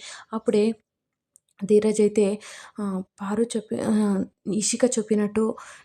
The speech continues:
మనం ఫస్ట్, ఆ, ఫుడ్ ఫెస్టివల్‌లోన ఎవరినైనా ఫుడ్ పాయిజన్ చేసేసి చంపితే సరిపోతుంది. అంటే ఈ కేసు కూడా గంగ పైనే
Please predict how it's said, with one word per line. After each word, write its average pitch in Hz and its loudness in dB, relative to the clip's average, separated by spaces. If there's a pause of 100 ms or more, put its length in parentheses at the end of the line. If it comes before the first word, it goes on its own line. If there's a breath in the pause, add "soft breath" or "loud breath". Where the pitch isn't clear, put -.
(140 loud breath)
మనం 208 -4 (120)
ఫస్ట్, - -4 (180)
ఆ, 220 0
ఫుడ్ 202 -4
ఫెస్టివల్‌లోన 196 0 (300)
ఎవరినైనా 196 -4 (280)
ఫుడ్ 208 -6 (100)
పాయిజన్ 208 0 (680 loud breath)
చేసేసి 208 0 (100)
చంపితే 214 0
సరిపోతుంది. 202 0
అంటే 220 2 (320 loud breath)
ఈ 233 2
కేసు 254 4
కూడా 220 4
గంగ 208 2 (200)
పైనే 202 0